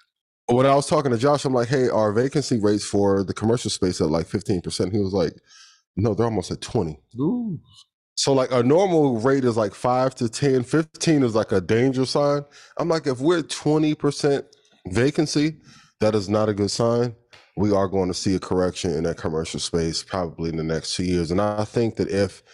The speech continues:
Speaker 1: they didn't prop up these regional banks, the bigger banks would have to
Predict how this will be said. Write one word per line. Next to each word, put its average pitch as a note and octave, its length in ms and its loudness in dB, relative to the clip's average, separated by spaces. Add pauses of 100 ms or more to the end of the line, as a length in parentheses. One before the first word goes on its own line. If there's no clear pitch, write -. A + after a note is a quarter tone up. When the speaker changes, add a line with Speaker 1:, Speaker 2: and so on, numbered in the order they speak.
(240)
Speaker 1:
they G2 100 2
didn't G2+ 220 -2
prop G#2 240 -4
up G2+ 120 -14
these F#2 180 -2
regional G2+ 340 0
banks, G2+ 320 -2
the F#2 80 -2
bigger F#2 240 -2
banks F#2 300 -2
would F2+ 80 -2
have F#2 180 -4
to E2+ 260 -2